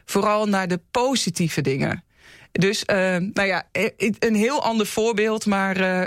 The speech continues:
w-, eh, ja, dat, je kunt ook te maken hebben met te veel werkdruk en je wil van een project af.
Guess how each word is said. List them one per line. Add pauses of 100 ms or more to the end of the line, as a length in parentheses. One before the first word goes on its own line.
w-, (100)
eh, (220)
ja,
dat, (180)
je
kunt
ook
te
maken
hebben
met
te
veel
werkdruk
en
je
wil
van
een
project
af.